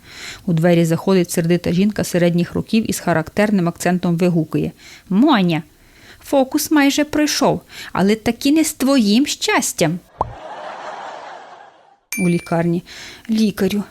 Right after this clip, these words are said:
я весь час сам із собою розмовляю. Як ви думаєте, я не збожеволію?" "Ну що ви, ще ніхто від цього не божеволів". "Так, але ви не знаєте, який я зануда".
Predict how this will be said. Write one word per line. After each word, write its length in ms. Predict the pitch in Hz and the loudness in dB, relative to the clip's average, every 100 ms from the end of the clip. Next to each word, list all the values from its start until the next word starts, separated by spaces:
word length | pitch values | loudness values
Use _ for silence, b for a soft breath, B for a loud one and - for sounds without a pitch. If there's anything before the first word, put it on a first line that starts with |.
| - | -2
я 180 | 240 | 0
весь 180 | 233 233 | 2 0
час 340 | - - 277 269 | -2 -2 -2 -2
сам 320 | - 277 269 | 0 2 4
із 80 | 269 | 2
собою 500 | - 254 247 247 240 | -2 -2 2 2 2
розмовляю. 760 | 240 233 226 220 196 190 208 - B B B B | 2 2 4 2 2 2 -2 -6 B B B B
Як 400 | 240 226 254 254 | -4 0 0 0
ви 80 | 233 | 0
думаєте, 520 | 214 220 220 220 233 | 2 4 4 2 0
я 320 | 214 233 240 | 0 2 4
не 120 | 240 | 4
збожеволію?" 920 | 233 233 247 247 233 247 285 247 190 - - - - _ _ _ _ - | 4 4 4 4 2 2 4 2 0 -6 -12 -20 -20 _ _ _ _ -4
"Ну 160 | 170 170 | 0 0
що 580 | - - 196 180 165 151 | -2 0 2 4 2 0
ви, 100 | - B B B | -6 B B B
ще 240 | - 415 | -6 -4
ніхто 380 | 427 403 - 349 | -2 -4 0 2
від 200 | 311 302 | 2 2
цього 260 | 302 277 262 | 2 4 6
не 120 | 262 | 6
божеволів". 760 | 240 247 233 214 208 196 185 202 - _ - _ _ _ | 6 4 4 2 2 2 2 -2 -10 _ -20 _ _ _
"Так, 560 | - 170 180 220 269 - b b b b | -2 2 4 4 2 -4 b b b b
але 240 | - 165 175 | -2 2 4
ви 140 | 175 | 6
не 120 | 196 | 6
знаєте, 440 | 185 190 247 240 220 | 6 6 6 6 4
який 560 | 190 196 - 247 294 | 2 0 -2 2 4
я 160 | 285 277 | 4 4
зануда". 760 | 233 240 220 214 202 180 175 | 4 4 6 6 4 2 0